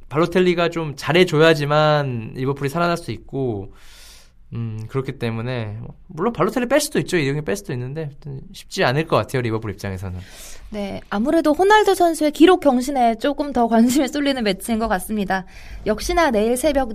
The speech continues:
Speaker 2: 네 시 사십오 분에 스포티비를 통해서 관람하실 수가 있겠고요. 어, 이 경기 해설은 누가 하시죠?
Speaker 1: 이거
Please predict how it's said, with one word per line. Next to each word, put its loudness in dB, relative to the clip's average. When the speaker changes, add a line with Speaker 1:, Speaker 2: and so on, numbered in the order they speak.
Speaker 2:
네 2
시 2
사십오 4
분에 2
스포티비를 -2
통해서 0
관람하실 0
수가 2
있겠고요. 0
어, -4
이 -2
경기 2
해설은 0
누가 -6
하시죠? -10
Speaker 1:
이거 -6